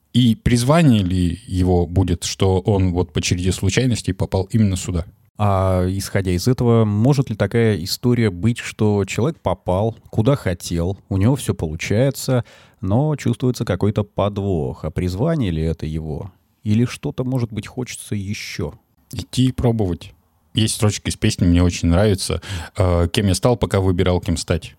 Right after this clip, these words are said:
Speaker 1: И вот, ну, натурально, то есть не так давно ко мне приходила женщина за уже пенсионного возраста такого, и она реально пришла и говорит: «Я, как в детстве, не знаю, кем я хочу стать».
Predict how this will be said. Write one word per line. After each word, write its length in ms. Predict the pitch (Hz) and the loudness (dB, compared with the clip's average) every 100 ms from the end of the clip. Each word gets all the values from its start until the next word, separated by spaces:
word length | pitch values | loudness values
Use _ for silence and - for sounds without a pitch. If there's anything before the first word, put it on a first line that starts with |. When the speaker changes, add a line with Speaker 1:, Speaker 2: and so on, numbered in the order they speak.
| _ - | _ -2
Speaker 1:
И 80 | 107 | 2
вот, 260 | 104 - | 2 2
ну, 100 | 151 | 2
натурально, 600 | 107 104 - 151 233 202 | 4 2 2 2 4 4
то 80 | 139 | 4
есть 220 | 95 - | -2 0
не 220 | 120 107 127 | 2 4 4
так 200 | 120 98 | 2 4
давно 240 | 98 208 | 2 2
ко 100 | 202 | 4
мне 160 | 113 175 | 2 2
приходила 720 | - - 113 160 104 87 80 | -2 2 4 6 6 4 4
женщина 420 | 107 165 139 107 | 2 2 2 4
за 360 | 90 123 147 | 4 4 4
уже 240 | 98 90 120 | 2 2 0
пенсионного 540 | - 85 107 117 82 | -2 -2 2 4 4
возраста 520 | 80 127 170 160 131 | 4 2 2 -2 -2
такого, 420 | 131 - 143 123 - - - - | -4 0 2 2 0 -12 -18 -18
и 180 | - 110 | 0 4
она 300 | 160 120 160 | 6 6 6
реально 640 | 110 95 135 190 175 101 - | 4 4 2 2 2 2 -2
пришла 340 | - - 143 165 | -6 0 2 2
и 80 | |
говорит: 240 | 107 95 - | 2 0 2
«Я, 160 | 120 | 0
как 200 | 139 107 | 2 0
в 80 | - | 0
детстве, 600 | - 98 - - 131 175 - | 0 0 0 2 2 2 2
не 120 | 101 | 2
знаю, 420 | 127 95 139 143 | 4 4 4 2
кем 220 | - 120 | 2 2
я 80 | 135 | 2
хочу 260 | - - 110 | 0 -2 -4
стать». 400 | - 78 - | -2 -4 -4